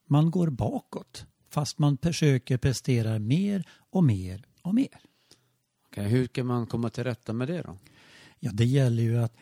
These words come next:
Speaker 1: hitta en metod eller ett sätt eller en, ett annat tillämpningssätt som gör att man kan sänka belastningen. Det kan ju vara att man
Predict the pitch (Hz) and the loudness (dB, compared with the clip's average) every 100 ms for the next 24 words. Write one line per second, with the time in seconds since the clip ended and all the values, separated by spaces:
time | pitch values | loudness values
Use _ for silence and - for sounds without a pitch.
0 | _ - 151 _ _ 120 123 - - 123 | _ 0 0 _ _ 0 0 0 2 6
1 | 123 127 - 156 196 233 190 _ _ _ | 6 6 4 2 6 6 4 _ _ _
2 | _ - 104 101 101 - - 160 190 _ | _ -6 -4 -4 -6 -6 -2 -2 -2 _
3 | - - _ _ 151 127 113 113 120 120 | -20 -20 _ _ -2 0 0 0 2 2
4 | 127 127 - 135 - 131 123 131 - - | 0 -4 -8 -6 0 2 4 2 -2 -12
5 | - 160 131 117 101 - 110 - 170 - | 0 2 4 2 0 -2 -2 0 -2 0
6 | 214 185 127 123 127 127 - _ _ - | 0 2 2 2 2 0 -2 _ _ -2
7 | 110 - - 170 120 - 196 214 117 85 | -2 -2 -2 2 2 0 -2 -2 -2 -6
8 | - 101 95 107 _ _ _ _ 107 - | -6 -6 -4 -6 _ _ _ _ -8 2
9 | 147 196 151 120 117 113 120 113 | 4 4 2 2 0 0 0 0